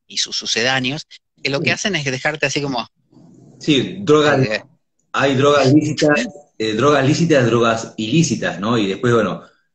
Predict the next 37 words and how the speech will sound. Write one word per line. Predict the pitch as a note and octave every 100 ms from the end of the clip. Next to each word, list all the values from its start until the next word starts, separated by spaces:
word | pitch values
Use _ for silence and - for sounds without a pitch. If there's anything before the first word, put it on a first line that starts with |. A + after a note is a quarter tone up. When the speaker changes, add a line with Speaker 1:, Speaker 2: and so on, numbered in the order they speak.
| _
Speaker 2:
no | F#2+ G#2+ A2 A2+
quiero | A2+ A2
entrar | A2+
en | A2 B2+
otro |
terreno, | F#2+ F2
que | E2+
están | _ G#2+ G2 E2+ D2+ -
las | D#2 D2 - - _ _ _
ludopatías. | F#2 G2+ G2 - F2+ B2 C#3 C3 B2 G#2+ G#2 G2 -
Ojo, | C3 B2+
sin | B2+ B2+
entrar | C#3+ F#3 G3
en, | F3+ D3 B2+ -
en | G#2+ G#2+
juzgar | - B2+ C3+
a |
nadie, | D3 D#3 A2+ G#2+ A2+
eh, |
digamos, | G#2 G2 F#2 F2+
no, | F#2+ F#2
no | F#2
estoy | - B2+
juzgando, | G2 A#2+ B2
sino | G2+ G#2
estoy, | A2 G#2+ G#2 - _ _ _ _ - -
eh, | F#2
recordando | F#2+ F2+ G2+ A2 A#2
algunas, | G2+ G#2+ G2 F2 -
este, | E2+ - E2+ D#2 D2+ C#2+ D2 _ _ _ _ _
más | - C3
sociales | B2+ A#2 C#3 C#3+ D3+
y | C3
aceptadas | G#2+ A2 A#2+
por | A2+
la |
sociedad. | G2 C3+ C#3